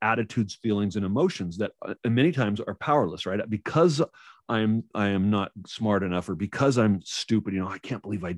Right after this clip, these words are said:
did that." How many times have you ever said that? "I'm so stupid. I can't believe I, I did that." And so as a result, what are the attitudes and feelings? A lot of times they are, they're negative. And, and as a result, the actions are, "Oh gosh, I just, I can't do anything about it." And, and as a result,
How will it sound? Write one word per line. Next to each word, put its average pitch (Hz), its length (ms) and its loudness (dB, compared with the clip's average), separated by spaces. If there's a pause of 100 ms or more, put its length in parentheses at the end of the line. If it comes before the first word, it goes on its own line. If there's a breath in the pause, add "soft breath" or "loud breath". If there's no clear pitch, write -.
(120)
did 127 180 2
that." 101 140 0
How 147 100 0
many 220 100 4
times 196 260 0
have 147 120 0
you 135 100 4
ever 117 160 0
said 98 240 -6
that? 80 80 -12
"I'm 101 100 -8
so 131 140 -10
stupid. 117 420 -2
I 85 60 -10
can't 110 240 -8
believe 113 240 2
I, 104 120 0 (180)
I 104 80 -4
did 98 220 -2
that." 80 180 -6 (840 loud breath)
And 123 140 0
so 135 160 4
as 117 160 4
a 113 40 2
result, 123 420 2
what 120 140 0
are 120 40 2
the 110 140 0
attitudes 110 460 -2
and 95 180 -6
feelings? - 580 -6 (480 soft breath)
A 117 60 0
lot 117 260 4
of 160 80 0
times 101 400 -2
they 107 220 2
are, 104 340 -2
they're 98 260 -2
negative. 98 680 -4
And, 107 240 0
and 110 100 0
as 101 140 0
a 104 40 -2
result, 98 460 -2
the - 160 -4
actions 120 480 -6
are, 90 220 -8
"Oh - 140 -14 (200)
gosh, 90 280 -10
I 104 120 -4
just, 98 300 -10 (640 soft breath)
I 104 80 0
can't 104 280 0
do 120 160 4
anything 107 280 2
about 127 320 2
it." 117 180 -2
And, 107 240 -2
and 113 100 -6
as 104 140 -2
a 104 60 -4
result, 120 500 0